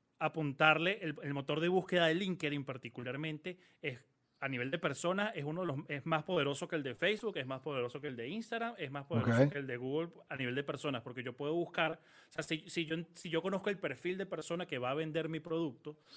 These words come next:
Speaker 1: bueno, porque ti-,
Speaker 2: Ujú.
Speaker 1: tiene que haber sido vendedor o tiene que tener alguna experiencia en charlas hablando,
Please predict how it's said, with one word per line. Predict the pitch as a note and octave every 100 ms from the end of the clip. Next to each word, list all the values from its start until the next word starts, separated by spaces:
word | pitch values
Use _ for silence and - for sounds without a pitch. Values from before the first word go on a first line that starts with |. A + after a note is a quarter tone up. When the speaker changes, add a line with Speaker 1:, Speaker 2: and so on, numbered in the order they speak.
| - _ _
Speaker 1:
bueno, | - C3 C3
porque | C3+ B2+
ti-, | A#2+
Speaker 2:
Ujú. | G2+
Speaker 1:
tiene | G#2+ C#3
que |
haber | C#3 B2+
sido | B2+
vendedor | B2+ B2+ A2+ A#2 C#3+ C#3+ C3 B2+
o | B2
tiene | A2+ A2+
que | B2
tener | C3 B2 A2+ A#2 B2+
alguna | C3 A#2 B2+
experiencia | - C3+ A#2 A#2 A#2 A2+
en | B2 A2+
charlas | C#3+ C3+ C3 A#2 B2
hablando, | A#2 C#3 D3+ B2+